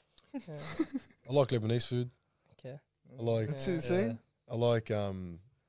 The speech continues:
Speaker 2: I like pasta, schnitzel. I'm a sweet tooth, bro.
Speaker 1: Okay.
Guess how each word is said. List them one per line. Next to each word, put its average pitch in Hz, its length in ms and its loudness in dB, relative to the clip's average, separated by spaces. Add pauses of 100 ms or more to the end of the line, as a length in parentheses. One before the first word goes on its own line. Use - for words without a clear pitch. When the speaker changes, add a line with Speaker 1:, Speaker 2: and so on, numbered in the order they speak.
(460)
Speaker 2:
I 131 40 0
like 123 120 2
pasta, 107 560 4
schnitzel. 107 640 -2 (1000)
I'm 143 140 4
a 131 40 6
sweet 117 280 4
tooth, 104 200 -2
bro. 92 220 -6 (380)
Speaker 1:
Okay. 151 260 -10